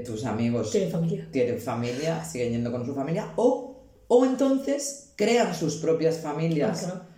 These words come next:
Speaker 1: con, con monstruitos, y entonces ahí sí que ya no pueden saltarse no ir a casa de los abuelos, porque entonces sí
Speaker 2: Correcto.
Speaker 1: que los abuelos una cruz como una casa.
Speaker 2: Sí.
Speaker 1: O sea, hay de-, herencia, tema herencia.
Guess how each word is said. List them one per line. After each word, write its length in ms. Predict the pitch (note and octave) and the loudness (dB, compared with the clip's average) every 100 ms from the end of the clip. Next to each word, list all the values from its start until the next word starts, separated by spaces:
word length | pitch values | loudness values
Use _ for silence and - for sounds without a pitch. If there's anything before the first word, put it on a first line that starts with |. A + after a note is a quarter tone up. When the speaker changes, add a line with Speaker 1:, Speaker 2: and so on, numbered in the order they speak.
| - _ _ _ _ | -20 _ _ _ _
Speaker 1:
con, 680 | - D3+ D3 C#3+ C#3 B2+ A#2 | -8 -6 -4 -4 -4 -6 -4
con 200 | C#3 C#3 | -4 -4
monstruitos, 760 | C#3+ C#3 D3+ D#3 F#3 A#3+ - - | -4 -4 -2 0 2 2 0 -2
y 60 | D#3+ | -4
entonces 420 | D3+ D#3+ D#3+ - | 0 0 0 -6
ahí 240 | - C3+ C3+ | -6 -4 -4
sí 220 | - D#3 | -4 -4
que 160 | D3 D#3 | 0 0
ya 340 | G3+ A#3 - - - - - - - - - _ _ | -2 -6 -12 -20 -14 -12 -12 -16 -20 -20 -20 _ _
no 260 | C#3 C3+ B2+ | -8 -6 -2
pueden 280 | C#3+ C#3 C3 | -2 0 -2
saltarse 680 | D3 C#3 D3+ D3+ D#3+ - - - | -4 -4 -2 -4 -4 -8 -12 -10
no 440 | C3+ C#3+ D3+ D3+ | -8 -4 -2 -2
ir 200 | D#3 G3 F3 | 0 0 -2
a 140 | - | -2
casa 400 | D#3+ E3 - E3+ | -4 -4 -2 -2
de 100 | E3+ | 0
los 240 | F3 D#3+ | 0 -2
abuelos, 760 | D#3+ B2 B2 G#2 G#2+ - - _ _ _ _ - | -2 0 0 0 -4 -10 -20 _ _ _ _ -8
porque 220 | C3 C3 | -6 -4
entonces 400 | C3 D3 D3+ - | -4 0 0 2
sí 80 | B3+ | 2
Speaker 2:
Correcto. 500 | A#3 A3+ - A#3 G#3 - - | 4 4 2 0 -2 -6 -6
Speaker 1:
que 80 | D3+ | -2
los 180 | D3 C3+ | -2 -2
abuelos 380 | C3 C#3+ D3 | -2 0 -2
una 220 | E3 D3 C3 | -4 -6 -4
cruz 180 | D#3 | -6
como 260 | D#3 E3 E3 | -4 -2 0
una 220 | D#3+ C3+ | 0 -4
casa. 380 | - E3+ - A#2+ - | -6 -8 -8 -14 -12
Speaker 2:
Sí. 100 | D3 | -10
Speaker 1:
O 80 | A#2+ | -10
sea, 260 | B2+ A#2 | -10 -8
hay 220 | C#3 C#3+ | -6 -4
de-, 220 | C#3+ D#3+ - - - - | -4 -8 -10 -18 -14 -4
herencia, 420 | D#3+ D3+ - - - | 0 0 -2 -10 -8
tema 200 | E3 D3+ | -6 -4
herencia. 360 | G2+ A#2 A#2 | -4 -6 -6